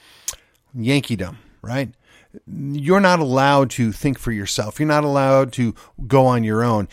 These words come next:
You have to subscribe to what we, as the community leaders, dictate and want. You must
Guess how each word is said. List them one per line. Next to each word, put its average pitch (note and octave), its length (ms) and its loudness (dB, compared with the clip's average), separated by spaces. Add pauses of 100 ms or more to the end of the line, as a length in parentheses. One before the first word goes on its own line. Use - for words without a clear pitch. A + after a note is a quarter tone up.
(160)
You E3+ 160 4
have E3 300 6
to B2 420 -2 (140)
subscribe A#2 800 -4
to - 100 0
what G#2+ 160 -4
we, A2+ 460 -6
as G2+ 220 -10
the G2+ 120 -10
community G2+ 720 -8
leaders, F#2 480 -10
dictate F#2+ 480 -14
and F#2 180 -14
want. - 500 -20 (840)
You D#3 160 -2
must D#3+ 380 0